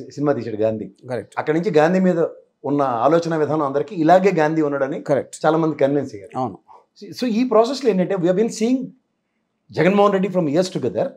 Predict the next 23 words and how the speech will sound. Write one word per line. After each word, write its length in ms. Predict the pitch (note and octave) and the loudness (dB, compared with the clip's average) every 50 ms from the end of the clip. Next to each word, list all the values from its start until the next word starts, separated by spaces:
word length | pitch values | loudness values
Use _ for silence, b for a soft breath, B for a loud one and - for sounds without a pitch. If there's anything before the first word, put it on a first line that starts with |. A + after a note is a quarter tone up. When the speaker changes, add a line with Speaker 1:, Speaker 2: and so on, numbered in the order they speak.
| - _ - | -14 _ -12
Speaker 2:
Hmm. 160 | C3 B2 - - _ _ _ - E3+ | -10 -10 -10 -12 _ _ _ -4 2
Speaker 1:
మీ 160 | F3+ A#3+ C#4+ | 4 4 4
ప్రజెంటేషన్‌తో 720 | - B3 - A3+ C#4 C#4 - C4+ A3 G#3 A#3 A3+ - C#4 D#4+ | 6 6 6 6 6 4 2 0 -2 -2 -4 -4 -4 -6 -4
పర్సెప్షన్ 480 | - - G3 F#3+ F#3 C4 B3+ - B3 A3 | -2 -2 -2 -2 -2 -4 -6 -4 -4 -2
మారడానికి 500 | F#3+ F3 F#3 G3+ G#3 A3+ A#3 A#3+ - - | 0 0 2 2 2 2 2 0 -2 -4
కానీ 240 | - G3+ G3+ G#3+ C4+ E4+ - - _ | -6 -4 -2 -2 -4 -6 -8 -10 _
లేకపోతే 260 | - G3 - C#4+ - | -8 -6 -4 -4 -4
ఫిక్స్ 240 | - G#3+ G#3 - - | -4 -4 -6 -4 -2
అవ్వడానికి 340 | B3+ A#3 A3 A3 A3 G#3+ - | 0 2 2 0 -2 -2 -6
కానీ 180 | - F#3+ F#3+ F#3 | -4 -4 -4 -4
ఛాన్స్ 260 | F#3 E3 D#3+ D3+ D3+ | -6 -8 -8 -8 -10
ఉంటుందా? 340 | C#3+ B2 - G2+ F#2 F#2 - _ _ _ b b b b b b b b b b | -10 -12 -12 -14 -16 -16 -20 _ _ _ b b b b b b b b b b
Speaker 2:
See, 160 | - - D#4+ | -2 -2 0
ఇప్పుడు 280 | D#4 D4 - C4+ C#4+ D#4+ | 0 0 -4 -4 -6 -4
ఇక్కడ 240 | C#4+ - - C#4+ A3 | -4 -4 -2 -2 -2
ఇదే, 260 | F#3 A#3+ A#3+ D4 C4 | -2 -2 -2 -2 -2
ఇదే 220 | A3 A#3 G#3+ C#4+ D4 | -2 -4 -6 -6 -6
పాయింట్ 340 | G#3+ G3+ G3 E3 D3+ B2+ A2+ | -6 -6 -8 -8 -6 -8 -8
అండి. 160 | G#2 G2 F#2 | -10 -12 -12
ఇప్పుడు 260 | - D3 F#3 G#3 A#3 | -12 -10 -8 -6 -6
ఏమవుతుందంటే 600 | C4 D4 D4 C4 A#3+ A#3+ G#3+ G3 F3+ D#3+ F#3 A#3 E4+ F#4+ D#4+ - - _ | -6 -4 -6 -6 -6 -6 -6 -6 -6 -6 -6 -6 -6 -6 -8 -10 -12 _
ఇప్పుడు 200 | - - G3+ G3+ F3 - _ - | -14 -8 -8 -8 -8 -8 _ -4
పీపుల్‌లో 600 | B3+ D4 F4 F4 - D#4 D4 A#3 F3+ F3+ - | -2 -2 -2 -2 -2 -2 -2 0 -2 -2 -2